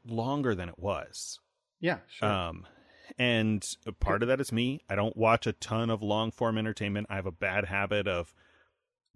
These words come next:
Speaker 1: like, multitasking while I'm watching a movie,
Speaker 2: Right.
Speaker 1: um, which I, uh, uh, in-, very intentionally tried not to do with this. Like, I did, I was folding laundry a little bit in the beginning, and then
Speaker 2: Mm-hmm.
Speaker 1: after that, I was like, "I'm gonna sit, and I'm gonna watch. I'm not gonna do anything else."
Speaker 2: Yeah.
Speaker 1: You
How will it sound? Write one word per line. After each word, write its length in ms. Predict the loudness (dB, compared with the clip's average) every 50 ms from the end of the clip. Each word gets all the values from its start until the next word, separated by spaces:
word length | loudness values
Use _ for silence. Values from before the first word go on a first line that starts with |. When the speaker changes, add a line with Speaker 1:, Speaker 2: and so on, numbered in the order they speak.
| _ _ _ _ _ -8
Speaker 1:
like, 280 | -4 -2 -2 -2 -2 -2
multitasking 800 | -2 0 0 0 0 -2 -4 -2 -2 -2 -2 -2 -4 -2 -2 0
while 180 | 2 2 2
I'm 80 | 2 0
watching 300 | 0 -2 -4 -4 -4 -2
a 40 | -2
movie, 380 | -2 -2 -2 -4 -4 -6 -8 -10 -16 -20 -12 -6
Speaker 2:
Right. 180 | -2 -2 0 0
Speaker 1:
um, 220 | -2 -2 -6 -10 -14 -12 -10
which 160 | -8 -2 2
I, 240 | 4 4 4 4 0 -2 -8 -20 -20 _ _ _ _ _ _ _ _ _ _ -12 -8
uh, 320 | -6 -4 -4 -4 -6 -8 -10 _ _
uh, 180 | -6 -6 -6 -6 -8 -8
in-, 180 | -10 -10 -12 -12 -4 0
very 240 | 2 4 4 4 4
intentionally 640 | 2 0 0 0 0 0 0 -2 0 0 0 0 0
tried 320 | -2 0 0 0 0 0
not 280 | -2 -2 -2 -2 -2 -4
to 80 | -8 -12
do 220 | -10 -8 -6 -6
with 140 | -6 -8 -12
this. 260 | -14 -16 -16 -14 -12 -12
Like, 140 | -10 -10 -10
I 40 |
did, 340 | -6 -4 -4 -4 -4 -4 -8 -16 -20 _ _
I 80 | -4 -4
was 100 | -4 -2
folding 380 | 0 4 4 4 6 6 4 6
laundry 360 | 6 6 6 6 4 2 2
a 60 | 2 2
little 180 | 2 0 0
bit 160 | 0 -2 -2
in 80 | -4 -4
the 60 | -8
beginning, 440 | -8 -6 -2 -2 0 0 0 -2 -4 -8 -12 -18 -14
and 160 | -10 -8 -6 -4
then 80 | -2
Speaker 2:
Mm-hmm. 80 | 0 0
Speaker 1:
after 200 | 0 -2 -2 -2
that, 180 | 0 0 0 0
I 80 | 0
was 140 | -2 -4 -6
like, 180 | -8 -10 -10 -12
"I'm 80 | -14
gonna 100 | -14 -14
sit, 320 | -12 -6 -2 0 0 0 -2 _ _ _ _ -10
and 80 | -6
I'm 20 | -4
gonna 120 | -2 -2
watch. 320 | -2 -2 -4 -6 -8 -14
I'm 60 | -16 -16
not 100 | -18 -16
gonna 140 | -14 -14
do 160 | -10 -8 -6 -4
anything 300 | -4 -4 -4 -4 -2 -2
else." 360 | -2 -2 -4 -6 -10 -12 -10
Speaker 2:
Yeah. 260 | -8 -6 -6 -6 -8
Speaker 1:
You 40 | -10